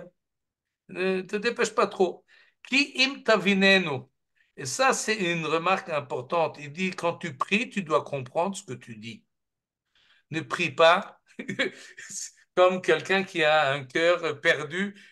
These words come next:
et qui comprend pas ce qu'il dit. Et tu dis quelque chose, alors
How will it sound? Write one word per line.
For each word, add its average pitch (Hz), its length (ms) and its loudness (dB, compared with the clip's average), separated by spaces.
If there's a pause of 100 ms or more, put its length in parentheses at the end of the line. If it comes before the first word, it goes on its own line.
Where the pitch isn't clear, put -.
et 135 100 -8
qui 151 160 -10
comprend 135 320 -6
pas 180 120 -2
ce 180 100 -8
qu'il 127 140 -12
dit. 127 260 -10 (320)
Et - 800 -4 (220)
tu 220 160 -4
dis 196 420 0
quelque 190 360 2
chose, 302 480 2 (260)
alors 185 580 2